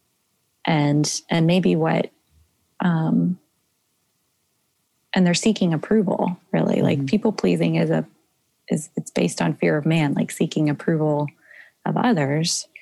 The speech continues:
Speaker 2: Mm-hmm.
Speaker 1: rather than being grounded, grounded in self.
Speaker 2: Right.
Speaker 1: And so there's a lack of, there's a lack of confidence, <laughs> um, a lack of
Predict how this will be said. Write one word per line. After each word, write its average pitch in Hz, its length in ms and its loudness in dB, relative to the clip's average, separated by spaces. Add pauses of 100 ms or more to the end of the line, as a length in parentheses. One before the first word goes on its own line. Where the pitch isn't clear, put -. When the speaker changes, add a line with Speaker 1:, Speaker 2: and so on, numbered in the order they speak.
(120)
Speaker 2:
Mm-hmm. 143 240 0
Speaker 1:
rather 170 380 0
than 151 640 0 (640)
being 165 240 2
grounded, 151 680 0 (400)
grounded 151 380 -2
in 156 180 -2
self. - 600 -4 (120)
Speaker 2:
Right. 104 280 -8 (480)
Speaker 1:
And 156 180 -2
so 147 480 -2 (240)
there's 156 180 -2
a 156 60 0
lack 147 380 -2
of, 147 320 -2 (160)
there's 170 100 0
a 156 80 0
lack 151 240 -2
of 156 120 -4
confidence, 156 720 -2 (480)
<laughs> - 460 -16
um, 160 720 -2
a 160 140 -2
lack 156 340 -2 (100)
of 147 680 -2